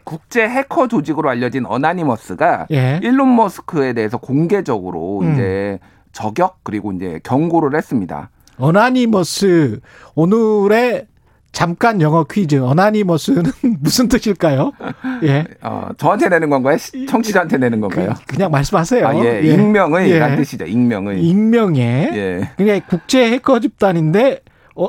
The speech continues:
Speaker 2: 이, 이름이 어나니머스예요.
Speaker 1: 어나니머스예요.
Speaker 2: 익명, 익명의.
Speaker 1: 예.
Speaker 2: 예. 이게 어나니머스가 일론 머스크를 공개 저격했다?
Speaker 1: 예.
Speaker 2: 그럼
Speaker 1: 예.
Speaker 2: 익명이라서 어나니머스인지 아닌지는 모르겠는데.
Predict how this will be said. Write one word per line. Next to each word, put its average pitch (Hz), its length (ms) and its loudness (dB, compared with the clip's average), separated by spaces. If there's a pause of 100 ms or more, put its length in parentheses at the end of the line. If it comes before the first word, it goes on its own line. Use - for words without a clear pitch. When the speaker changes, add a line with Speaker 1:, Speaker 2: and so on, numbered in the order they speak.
(120)
Speaker 2:
이, 180 360 -2
이름이 220 600 2
어나니머스예요. 160 880 0
Speaker 1:
어나니머스예요. 170 720 2
Speaker 2:
익명, 143 280 2
익명의. 117 360 0 (140)
Speaker 1:
예. 147 60 -2
Speaker 2:
예. 127 300 -2 (680)
이게 226 440 2
어나니머스가 190 1200 2
일론 175 300 2
머스크를 196 320 0
공개 151 260 2
저격했다? 151 1000 -2 (140)
Speaker 1:
예. 117 320 -2 (300)
Speaker 2:
그럼 233 120 2
Speaker 1:
예. 170 40 4
Speaker 2:
익명이라서 240 600 2
어나니머스인지 226 1120 2 (160)
아닌지는 254 540 0
모르겠는데. 196 720 2